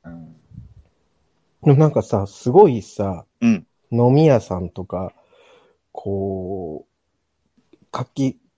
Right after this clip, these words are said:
Speaker 2: づいてるじゃないですか。
Speaker 1: はいはいはい。
Speaker 2: 居ざ-、居酒屋さんとか、
Speaker 1: うん。
Speaker 2: 見ると、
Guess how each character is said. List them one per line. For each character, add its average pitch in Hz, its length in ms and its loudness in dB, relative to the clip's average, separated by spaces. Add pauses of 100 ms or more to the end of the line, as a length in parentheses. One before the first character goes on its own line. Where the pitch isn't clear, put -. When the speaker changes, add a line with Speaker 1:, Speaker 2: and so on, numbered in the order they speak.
(120)
Speaker 2:
づ 143 100 2
い 131 80 0
て 101 120 -6
る 92 100 -8
じ 95 80 -12
ゃ 90 40 -12
な 87 120 -10
い 90 60 -8
で 87 80 -12
す - 100 -20
か。 - 220 -18 (180)
Speaker 1:
は 131 120 4
い 107 40 2
は 101 160 -6
い - 0 -
は - 0 -
い。 127 60 0
Speaker 2:
居 117 40 0
ざ-、 127 160 0
居 117 100 -2
酒 117 260 2
屋 117 140 2
さ 113 160 -4
ん 113 100 -4
と 113 120 -4
か、 92 240 -6 (200)
Speaker 1:
う 107 60 -4
ん。 90 260 -8 (560)
Speaker 2:
見 131 120 -2
る 110 120 -4
と、 101 360 -10